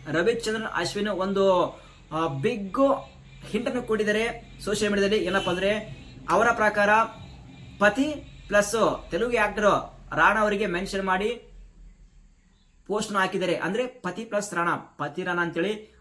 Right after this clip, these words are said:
ಆ ಒಂದು ಪೋಸ್ಟ್ ನ ಹಾಕಿದ್ದಾರೆ. So which means ಇದರ ಪ್ರಕಾರ ಅಶ್ವಿನ್ ಅವರ ಪ್ರಕಾರ ಏನಾದ್ರು ಮತೇಶ ಪತಿರನ ಬೇರೆ ಟೀಮ್ಗೆ ಟ್ರೇಡ್ ಆಗ್ತಾರಾ ಅಥವಾ ಮಿನಿ ಆಕ್ಷನ್ಗೆ ಸಿ ಎಸ್ ಕೆ ಮ್ಯಾನೇಜ್ಮೆಂಟ್ ಬಿಡ್ತಾರೆ ಅಂತೇಳಿ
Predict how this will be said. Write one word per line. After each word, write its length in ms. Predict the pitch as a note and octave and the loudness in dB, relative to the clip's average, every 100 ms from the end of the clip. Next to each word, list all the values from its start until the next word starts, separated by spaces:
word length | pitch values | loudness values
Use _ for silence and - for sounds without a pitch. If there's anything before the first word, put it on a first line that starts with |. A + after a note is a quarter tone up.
| - | -6
ಆ 80 | D#3 | -2
ಒಂದು 240 | D#3+ D#3+ | -2 -4
ಪೋಸ್ಟ್ 380 | - E3 F3+ F3+ | -4 -6 -6 -6
ನ 20 | |
ಹಾಕಿದ್ದಾರೆ. 420 | E3+ F3 E3+ F#3+ | -6 -4 -2 -4
So 140 | G#3 G#3 | -6 -6
which 360 | F3+ F#3+ - A3+ | -4 -4 -4 -10
means 220 | A3+ E3+ | -10 -6
ಇದರ 160 | E3+ G3 | -4 -4
ಪ್ರಕಾರ 380 | F#3+ F#3+ F#3+ F#3+ G3+ - - _ - | -4 -4 -4 -2 -4 -6 -14 _ -16
ಅಶ್ವಿನ್ 300 | C#3 F#3 F#3+ | -12 -6 -4
ಅವರ 140 | F#3 | -4
ಪ್ರಕಾರ 360 | F3 E3+ E3+ E3+ F3 | -2 -4 -2 -2 -2
ಏನಾದ್ರು 480 | F3 F3 F#3+ F#3 - - | -2 -2 -2 -4 -10 -6
ಮತೇಶ 400 | C#3+ C#3+ F3 - | -4 -2 -4 -4
ಪತಿರನ 560 | F3 E3 - D3 E3+ E3+ C3+ C3 | -4 -6 -6 0 2 4 2 0
ಬೇರೆ 180 | E3 E3+ | 0 0
ಟೀಮ್ಗೆ 280 | E3 E3 | 0 -2
ಟ್ರೇಡ್ 200 | D#3+ D3+ | -2 -2
ಆಗ್ತಾರಾ 440 | C#3+ D3 - D#3+ F3 E3+ - _ | 2 0 0 0 0 0 -12 _
ಅಥವಾ 540 | C#3+ D#3+ D#3+ D3+ - - | -2 2 4 4 0 -2
ಮಿನಿ 300 | C3+ D#3 F3+ - | 0 2 0 0
ಆಕ್ಷನ್ಗೆ 480 | - - D#3+ D#3+ E3+ | 0 0 -2 0 0
ಸಿ 180 | D#3 D#3+ | 0 0
ಎಸ್ 200 | E3 E3 | 0 -2
ಕೆ 80 | D#3 | -4
ಮ್ಯಾನೇಜ್ಮೆಂಟ್ 560 | D#3 D#3 C#3+ D3+ D3+ | -2 -2 -2 -4 -4
ಬಿಡ್ತಾರೆ 460 | C3+ B2+ D3 E3 E3 | -4 -2 -2 2 2
ಅಂತೇಳಿ 380 | D3+ F#3 G3 | 2 -2 -4